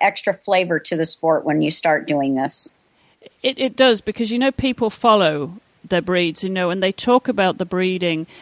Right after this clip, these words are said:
Speaker 2: you know, just like we would in, in, in the thoroughbred racing industry.
Speaker 1: Yeah, absolutely.
Speaker 2: And,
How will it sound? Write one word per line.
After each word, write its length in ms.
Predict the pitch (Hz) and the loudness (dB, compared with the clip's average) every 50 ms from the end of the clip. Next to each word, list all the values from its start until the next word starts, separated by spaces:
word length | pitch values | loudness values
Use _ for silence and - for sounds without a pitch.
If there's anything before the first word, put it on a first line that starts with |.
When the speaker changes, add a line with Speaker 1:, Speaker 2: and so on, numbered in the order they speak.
| - - - _ _ _ - | -20 -20 -20 _ _ _ -16
Speaker 2:
you 180 | - - 202 208 | -6 -2 0 0
know, 80 | 214 208 | 0 2
just 220 | 220 262 262 - | 2 0 2 2
like 200 | 254 240 220 - | 2 0 2 2
we 120 | 233 208 | 0 0
would 180 | 196 208 202 190 | 2 2 2 2
in, 300 | 190 180 180 180 160 - | 2 0 0 -2 -2 -2
in, 240 | - 185 175 170 - | -2 -2 -2 -4 -4
in 160 | - 185 185 | -4 -2 -2
the 80 | 175 165 | -4 -2
thoroughbred 420 | - 208 202 190 185 190 165 156 | 0 2 2 2 2 0 -2 0
racing 380 | 170 170 185 185 - 190 170 151 | 0 0 0 0 0 -2 -2 -2
industry. 580 | 139 135 - - - - 110 101 80 - - _ _ _ _ _ _ _ _ | -2 -4 -6 -8 -10 -12 -12 -12 -12 -14 -16 _ _ _ _ _ _ _ _
Speaker 1:
Yeah, 300 | - 175 190 208 190 - - | -2 0 2 2 2 2 2
absolutely. 800 | 185 196 196 - - - 190 180 185 170 - 160 147 151 147 _ _ _ _ _ - | 2 0 0 -2 -2 0 0 0 0 0 0 -2 -4 -4 -6 _ _ _ _ _ -4
Speaker 2:
And, 280 | 220 220 214 208 180 | -2 -2 -2 -2 -6